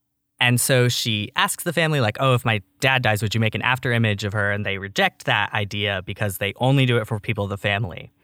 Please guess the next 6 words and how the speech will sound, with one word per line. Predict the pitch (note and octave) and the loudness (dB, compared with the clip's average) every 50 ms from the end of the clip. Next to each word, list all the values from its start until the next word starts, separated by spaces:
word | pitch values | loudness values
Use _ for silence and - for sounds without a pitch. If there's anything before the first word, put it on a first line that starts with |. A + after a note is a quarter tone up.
| _ _ _ _ _ _ _ _ _ _ _ _ _ _ _ _ _ _ _ _ | _ _ _ _ _ _ _ _ _ _ _ _ _ _ _ _ _ _ _ _
And | - C3+ C3+ C3 B2+ B2+ B2+ - - | 0 2 2 4 4 2 0 -2 -6
so | - - - - - D3 C3+ C3 C3 C3 C3 B2+ B2 - _ _ _ _ _ _ _ _ _ _ _ | -16 -12 -10 -4 0 2 2 2 2 2 0 0 -4 -6 _ _ _ _ _ _ _ _ _ _ _
it | D3 C#3+ - - | -6 -6 -4 -2
kind | - D3 D#3 F#3 | 0 0 0 0
of | G#3+ - | 0 -2
just | - F3+ - - | -2 -4 -4 -4